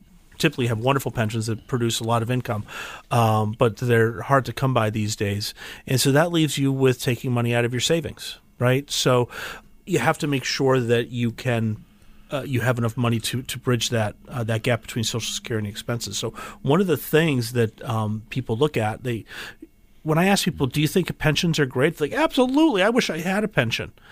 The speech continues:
Well, you can structure your own pension. If certain annuities you can use to structure, uh, an income stream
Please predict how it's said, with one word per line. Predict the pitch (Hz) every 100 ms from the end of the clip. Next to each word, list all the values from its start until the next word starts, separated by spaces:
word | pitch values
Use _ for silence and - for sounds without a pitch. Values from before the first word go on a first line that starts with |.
| - - -
Well, | 175 180
you | 156 165
can | 165
structure | - - 220 226 -
your | 165 147
own | 214 214
pension. | 123 101 - 120
If | 117 -
certain | - 226 208
annuities | 151 139 202 170 113 120
you | 123
can | - 123
use | 127 123 -
to |
structure, | 120 - - 175 - 117 104 - - - -
uh, | - 120 131
an | 127
income | 156 190 - 143
stream | - - 104 92